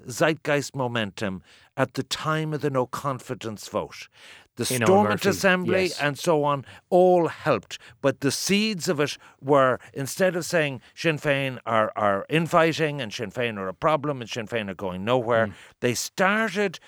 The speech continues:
Speaker 1: to change their message and they started to get going on that. So I would say for future reference, the brand needs a higher rating than the individual, uh, public representative
Speaker 2: Yeah, yeah.
Speaker 1: you're voting for,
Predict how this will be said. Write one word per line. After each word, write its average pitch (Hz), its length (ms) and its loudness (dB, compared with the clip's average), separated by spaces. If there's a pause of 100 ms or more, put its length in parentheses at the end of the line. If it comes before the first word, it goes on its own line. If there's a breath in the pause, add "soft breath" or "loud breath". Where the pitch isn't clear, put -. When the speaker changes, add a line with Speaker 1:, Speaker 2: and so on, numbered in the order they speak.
(220 soft breath)
Speaker 1:
to 147 340 0
change 131 400 -4
their 101 160 -6
message 180 640 -2
and 127 360 -4
they 127 120 -2
started 120 420 -4
to 127 100 -8
get 113 240 -6
going 110 300 -4
on 101 160 -6
that. 87 200 -8 (300 loud breath)
So 143 240 0
I 131 100 4
would 143 300 0
say 170 160 0
for 131 180 -2
future 196 480 -2
reference, 92 540 -6 (320 soft breath)
the 113 100 0
brand 165 640 2 (120)
needs 120 300 -6
a 101 60 -2
higher 165 420 -2
rating 104 540 -4 (180 soft breath)
than 113 200 -2
the 113 180 -6
individual, 113 760 -4 (480 soft breath)
uh, 131 60 -8
public 123 380 0
representative 110 600 -2
Speaker 2:
Yeah, 117 60 0
yeah. 95 120 -10
Speaker 1:
you're 107 80 0
voting 104 320 -6
for, 110 160 -6